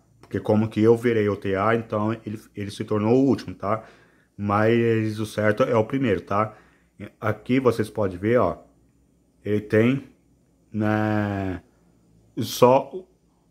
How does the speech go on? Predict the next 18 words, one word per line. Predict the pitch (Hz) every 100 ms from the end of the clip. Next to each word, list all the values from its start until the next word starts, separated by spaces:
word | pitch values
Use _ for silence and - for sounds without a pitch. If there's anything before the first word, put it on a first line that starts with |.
| _ -
um, | 123
um, | 139 143 139 139 139 127 151 -
um | 151
fio | 151 147
só, | 151 117 90
tá? | - 98 117 - - - - _ _ _ _ -
Aí | 95 117
vocês | 127 120 107
podem, | - 107 120 113 95
ó, | 78 - _ _ _ _ _ _ _ _ _ _ _ _ _ _
é | 98
pegar | 98 107 104 104 110 -
esse | 123 139 - 123
aqui | 113 110
que | 117
a | 98
gente | 104 -
prendeu | 110 107 95 101 123 143